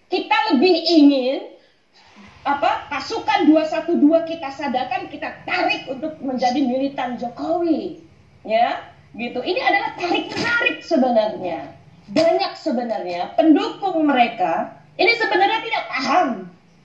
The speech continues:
Jokowi ini ngapain. Saya banyak masuk ke kubu mereka, menyadarkan sampai menangis, bahkan sampai bilang,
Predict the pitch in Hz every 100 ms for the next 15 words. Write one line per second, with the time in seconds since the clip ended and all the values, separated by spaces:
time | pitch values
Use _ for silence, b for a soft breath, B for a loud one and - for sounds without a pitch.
0 | _ - 269 - 220 220 233 294 302 254
1 | - - 302 262 180 - B _ 370 370
2 | 269 247 370 330 302 311 - 285 294 269
3 | 285 285 302 320 339 320 311 262 277 311
4 | 320 339 320 330 311 349 359 339 311 415
5 | 508 - - - _ _ - 349 349 -
6 | - 392 330 349 330 349 - 302 330 359
7 | 330 277 -